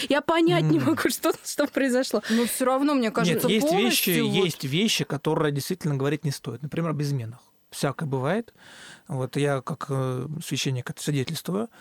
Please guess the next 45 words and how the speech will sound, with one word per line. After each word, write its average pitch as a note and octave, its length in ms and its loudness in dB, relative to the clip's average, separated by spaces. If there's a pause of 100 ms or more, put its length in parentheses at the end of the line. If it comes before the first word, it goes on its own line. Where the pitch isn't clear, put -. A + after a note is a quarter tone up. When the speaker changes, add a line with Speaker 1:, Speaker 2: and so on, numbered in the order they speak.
(400)
Speaker 2:
э, C3 280 0
вижу B2+ 280 -2
эти C3+ 140 -4
исповеди, F3+ 500 -2
и F3 120 0
я D#3 400 0
людям D#3+ 440 0
рекомендую. C#3 580 -4
Если A#2+ 140 -8
такое C3+ 240 -4
случилось, E3+ 560 0
ну, D3+ 180 -2
ну, D#3+ 140 -2
случилось, C#3+ 520 -4
ну, D3+ 80 0
всякое C#3 360 -4
бывает, A#2 300 -8
да, E3+ 180 -2 (520)
вот, B2 220 -4
то D3 100 2
лучше F3+ 260 0
не D3+ 80 2
говорить. B2 500 -8 (340)
И G#3+ 80 -2
я D#3 120 2
помню F3 200 2
Speaker 3:
А - 40 4
это F#4+ 200 2
её F4+ 200 4
муж, G4+ 260 2
и D4 60 4
она C4+ 260 4
исповедуется, A#3 720 0
ей C4+ 180 2
надо C#4 220 2
сказать, A3 400 0
что C#4+ 120 0
делать? A3 280 2
Speaker 2:
А, C3+ 60 0
н-, C#3+ 200 -6
<laughs> - 260 -6
нет, C3 200 -2 (100)
такого, D#3 520 0
м, D3 260 -2 (240)
Speaker 1:
Ну, D4+ 160 0